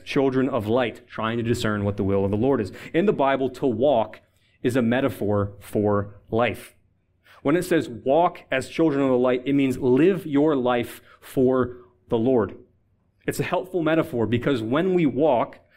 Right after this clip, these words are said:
just like life, it's always towards a destination. We're always going somewhere. There's always an end game. Let's say this morning you are making a lot of money, or you're trying to make a lot of money this morning. Is there anything wrong with that? No,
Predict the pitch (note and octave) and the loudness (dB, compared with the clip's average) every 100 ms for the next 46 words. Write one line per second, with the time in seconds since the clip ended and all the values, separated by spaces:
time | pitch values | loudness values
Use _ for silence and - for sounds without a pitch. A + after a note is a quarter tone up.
0 | _ - D#3+ D#3+ E3 D3+ A#2+ A#2+ A#2+ D3+ | _ -4 -2 0 0 2 0 0 -4 -8
1 | - - C3+ C#3 C#3 C3+ - C3 A#2+ A2+ | -6 2 4 4 2 -2 -4 0 2 0
2 | - B2 A2+ A2 - C3 D3+ D3 G#2 - | -2 -4 0 -2 0 0 0 -2 -4 -6
3 | _ _ _ _ _ _ - C3 D3+ E3+ | _ _ _ _ _ _ -4 2 4 4
4 | C3+ E3 E3 C#3+ C3 A2 G2 - _ _ | 2 2 2 0 -2 0 -2 -4 _ _
5 | _ _ _ D#3+ D#3 - D3+ D#3+ D#3+ E3 | _ _ _ 0 0 0 2 4 4 0
6 | D#3+ - D3+ D#3 E3 E3+ D#3+ C3+ G#2+ F#2 | -2 -6 -4 -2 0 0 2 2 0 -8
7 | - _ _ _ _ _ _ _ _ _ | -18 _ _ _ _ _ _ _ _ _
8 | - - F#3 F#3 G3 F#3+ - E3+ D#3+ D3+ | -20 -2 -2 2 2 2 2 2 2 2
9 | C#3+ C#3+ C3 C3+ C3 B2+ A2+ A#2+ A#2+ B2 | 2 2 2 2 0 0 2 2 2 0
10 | B2+ G2 - _ _ - B2+ A#2+ A#2+ E3 | -2 -4 -12 _ _ 0 2 2 0 0
11 | D#3 C3 A#2 A2 A2 G#2+ G#2+ G2+ G2+ G#2 | 0 0 -2 0 0 0 -4 -6 -8 -4
12 | G#2 F#2+ G2+ - - - - - - - | -2 -2 -6 -20 -20 -20 -20 -20 -20 -20
13 | - - - D3 C#3+ F#3+ A3 G#3+ F#3+ C#3+ | -20 -20 -4 -2 0 2 2 2 2 2
14 | C3+ C3+ A#2+ G#2+ G2 B2 B2 F#2+ - | 2 2 0 0 -2 0 0 0 -6